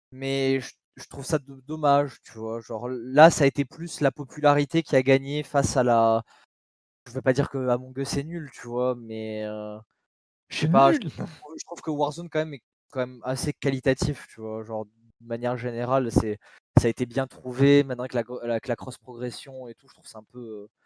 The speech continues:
Speaker 1: assez ouf, quoi.
Speaker 2: C'est la hype, tu vois ? Enfin,
Speaker 1: Ouais.
Speaker 2: tu sais, c'est les votes un peu de la hype, c'est, c'est comme ça partout, hein, dans ce genre de cérémonie, heu.
Speaker 1: Et après, c'est un peu des catégories, heu,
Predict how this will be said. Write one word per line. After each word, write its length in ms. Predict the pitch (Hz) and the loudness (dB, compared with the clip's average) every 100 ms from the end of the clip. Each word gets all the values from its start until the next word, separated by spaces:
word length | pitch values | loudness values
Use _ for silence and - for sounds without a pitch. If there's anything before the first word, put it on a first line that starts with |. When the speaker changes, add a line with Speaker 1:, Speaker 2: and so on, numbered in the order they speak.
| _ _ | _ _
Speaker 1:
assez 240 | 120 147 117 | -4 -4 -4
ouf, 160 | - | -12
quoi. 120 | - _ _ _ _ _ | -20 _ _ _ _ _
Speaker 2:
C'est 220 | - 117 | -12 -6
la 460 | 113 123 120 113 113 | -2 2 2 2 -2
hype, 200 | 107 - | -6 -14
tu 200 | - - | -18 -8
vois ? 240 | 110 107 104 | -8 -8 -12
Enfin, 260 | - 120 | -10 -10
Speaker 1:
Ouais. 0 | |
Speaker 2:
tu 80 | 120 | -6
sais, 100 | 160 | -6
c'est 180 | 151 131 | -6 -6
les 80 | 120 | -6
votes 220 | 120 127 | -4 -4
un 80 | 131 | -4
peu 160 | 139 139 | -4 -2
de 60 | |
la 320 | 147 160 160 | 0 2 2
hype, 160 | 143 - | 0 -4
c'est, 340 | - 113 107 | -14 -12 -12
c'est 160 | 107 127 | -12 -4
comme 120 | 131 | -4
ça 140 | 120 131 | -2 -4
partout, 420 | 135 - 147 131 | -4 -8 -12 -10
hein, 100 | 117 | -10
dans 120 | 110 | -10
ce 40 | 113 | -12
genre 140 | 110 | -12
de 40 | |
cérémonie, 600 | - 110 110 113 117 123 110 | -10 -10 -10 -12 -14 -16 -18
heu. 40 | 104 _ _ _ _ _ _ _ _ 117 | -20 _ _ _ _ _ _ _ _ 0
Speaker 1:
Et 140 | 135 | 4
après, 420 | 131 - - 147 | 4 2 4 6
c'est 220 | - - | 4 -2
un 120 | 120 123 | -4 -6
peu 240 | - 131 | -12 -10
des 140 | 123 | -8
catégories, 960 | 120 120 - 113 120 113 120 120 123 127 | -4 -4 -4 -8 -10 -10 -8 -6 -4 -2
heu, 680 | 117 107 107 104 101 101 101 | -2 -2 -4 -6 -8 -8 -10